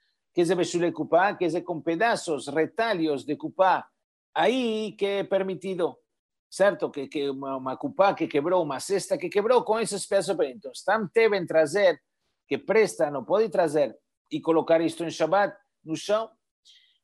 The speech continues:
Eh, então, diz a Gemara, Adar o que memorar ale Rabba, ale Bedrash. Rabba fez, voltou atrás e disse assim, Devarim shamarti lefnechem taut enviadi,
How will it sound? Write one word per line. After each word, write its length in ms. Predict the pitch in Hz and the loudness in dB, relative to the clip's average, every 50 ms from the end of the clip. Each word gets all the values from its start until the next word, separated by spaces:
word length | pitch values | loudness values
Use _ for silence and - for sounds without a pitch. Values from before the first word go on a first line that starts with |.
| _ _ _ _ - | _ _ _ _ -12
Eh, 640 | 123 131 127 127 127 123 120 120 120 117 117 - - | -8 -6 -6 -4 -4 -4 -4 -4 -4 -6 -6 -8 -8
então, 340 | 120 123 113 - 175 180 165 | -10 -6 0 2 2 2 4
diz 160 | 165 170 151 | 4 4 4
a 80 | 156 | 4
Gemara, 480 | 135 107 110 110 135 175 208 196 165 - _ _ _ _ _ _ _ _ _ _ - | 4 2 2 4 4 4 4 2 -2 -8 _ _ _ _ _ _ _ _ _ _ -10
Adar 320 | 113 127 175 208 220 214 | -4 0 2 4 4 4
o 100 | 208 190 | 2 0
que 140 | - - 214 | -2 -6 -8
memorar 440 | 208 202 196 196 196 202 202 202 196 | -6 -4 -2 -2 0 0 0 0 -2
ale 260 | 196 196 202 196 196 | -2 -2 -2 -2 -2
Rabba, 320 | 170 185 185 185 185 185 180 185 175 165 165 165 165 160 | 0 -2 -2 -2 -2 -2 -2 -4 -6 -6 -4 -4 -4 -4
ale 280 | 165 170 165 180 185 | -4 -4 -4 -6 -6
Bedrash. 500 | 175 175 160 160 151 104 - - - - _ - 120 | -6 -4 -4 -4 -6 -6 -8 -16 -20 -20 _ -12 -6
Rabba 440 | 151 175 180 175 196 196 196 196 180 | -4 -2 0 0 0 0 0 -2 -4
fez, 960 | - - - 180 180 180 180 180 180 175 170 165 160 - - - - - 123 | -8 -10 -8 -8 -6 -6 -4 -4 -4 -4 -4 -4 -6 -10 -12 -16 -16 -14 -10
voltou 240 | 123 143 135 - 170 | -8 -4 0 2 2
atrás 480 | 139 127 - 131 147 170 185 175 151 | 0 0 0 -2 -2 0 -2 -2 -4
e 60 | 151 156 | -4 -4
disse 240 | 147 160 147 - | -4 -4 -6 -6
assim, 160 | 135 131 - - _ _ _ _ | -10 -14 -16 -18 _ _ _ _
Devarim 400 | _ 107 135 135 147 175 214 220 | _ -2 2 4 4 4 4 2
shamarti 460 | 185 - 190 190 185 196 185 170 180 175 | 0 2 2 4 4 4 2 2 0 -2
lefnechem 500 | 170 - - 160 160 160 180 180 165 151 | -2 -2 -4 -4 -4 -2 -2 -4 -2 -2
taut 340 | - 143 135 151 165 160 - | -2 -2 -2 -2 -2 -2 -2
enviadi, 440 | 175 175 175 180 175 175 185 196 190 | 0 2 4 4 4 2 0 -6 -10